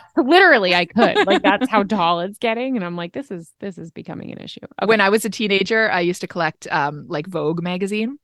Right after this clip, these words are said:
Speaker 1: Yeah.
Speaker 2: And so I had literally a bench under my window, my childhood window in,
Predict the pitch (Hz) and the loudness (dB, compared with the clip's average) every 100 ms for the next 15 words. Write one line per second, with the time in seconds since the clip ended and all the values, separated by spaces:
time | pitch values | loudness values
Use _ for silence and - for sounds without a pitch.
0 | _ - 202 - - 185 180 180 175 - | _ -2 0 0 0 2 2 0 -4 -6
1 | - 208 226 190 185 208 214 214 202 196 | -10 -4 0 2 2 0 0 0 0 -2
2 | 190 185 - 240 269 359 202 165 - 123 | -2 -2 -4 -2 -2 0 -2 -2 -4 -4
3 | 131 - - - - 180 180 180 170 160 | -8 -4 -4 -4 -6 -4 -2 -2 -2 -2
4 | 151 151 151 - 170 170 151 135 160 151 | -2 -4 -4 -4 -4 -4 -4 -6 -6 -8
5 | 151 156 143 147 139 139 131 127 | -10 -10 -10 -8 -8 -8 -10 -12